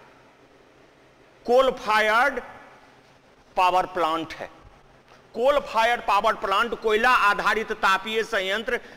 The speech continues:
लगभग साठ प्रतिशत के लिए योगदान करता है Global warming में। कुल carbon dioxide जितना उस-, उत्पादन करता है, उसके लिए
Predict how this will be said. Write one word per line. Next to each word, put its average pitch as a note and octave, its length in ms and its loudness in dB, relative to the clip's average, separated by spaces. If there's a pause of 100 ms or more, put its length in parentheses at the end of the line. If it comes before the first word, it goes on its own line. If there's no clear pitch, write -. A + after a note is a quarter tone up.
लगभग G#3 760 -2
साठ B3 320 0
प्रतिशत A#3 640 -4 (180)
के G#3+ 120 0
लिए A#3 260 2
योगदान G3+ 520 0
करता E3 300 -4
है G2 180 -6 (2500)
Global A#3+ 360 4
warming C#3+ 460 0
में। F2+ 80 -18 (1700)
कुल C#4+ 180 0
carbon A#3+ 480 0
dioxide A3+ 640 2
जितना A#3+ 300 0
उस-, G#3+ 240 0
उत्पादन G#3+ 440 0
करता A3+ 260 0
है, A3 120 4
उसके A3+ 400 -2
लिए A3 380 2